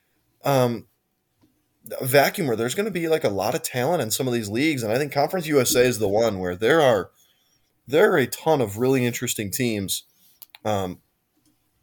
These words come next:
yeah, North, North Texas obviously won it last year,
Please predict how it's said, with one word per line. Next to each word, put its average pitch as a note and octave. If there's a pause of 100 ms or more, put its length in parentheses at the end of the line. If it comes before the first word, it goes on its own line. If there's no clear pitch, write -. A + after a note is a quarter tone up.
(100)
yeah, C3+
North, C3
North C#3+
Texas C3
obviously G2+
won F#2
it D#2
last G#2
year, F#2+